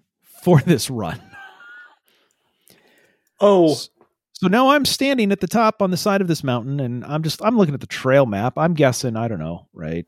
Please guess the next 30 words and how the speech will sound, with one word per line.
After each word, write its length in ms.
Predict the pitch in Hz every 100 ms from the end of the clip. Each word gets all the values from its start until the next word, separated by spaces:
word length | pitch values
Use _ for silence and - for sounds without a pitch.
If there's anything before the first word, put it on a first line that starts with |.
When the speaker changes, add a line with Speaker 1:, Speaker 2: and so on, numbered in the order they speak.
| -
Speaker 1:
Uh, 600 | 80 78 78 80 80 85 -
I 60 | 180
don't 80 | 85
know. 140 | 104 -
We're 140 | 113
probably, 540 | - 120 110 101 95 - _ _ _ _ _ _ _ _
I 80 | 285
bet 180 | 143 -
you're 80 |
probably 240 | - 123 113
at 60 |
about 220 | 90 98 -
ten 180 | 120
thousand 320 | 113 101 98 95
feet. 280 | 254 262 - - - - - - _ _ _ _ _ _ _ _ _ _ _ _ _ _ _ _ _ _ _ -
Looking 460 | 101 127 220 220
at 80 | 190
this 160 | 151 135
run. 480 | 120 165 190 196
<laughs> 1800 | - - - - _ _ _ _ _ _ _ _ _ _ _ _ _ _
All 1400 | - - - _ _ _ _ _ _ _ _ _ _ 90
right, 160 | 71 65
well, 260 | 151 147 - _ _ _ 95
give 140 | 85
it 60 | 76
a 40 |
try. 380 | - 69 - _ _ _ _ _ _ _ _ _ _ _ _ _
So 120 | - 92
I 40 |
start 320 | 90 180 175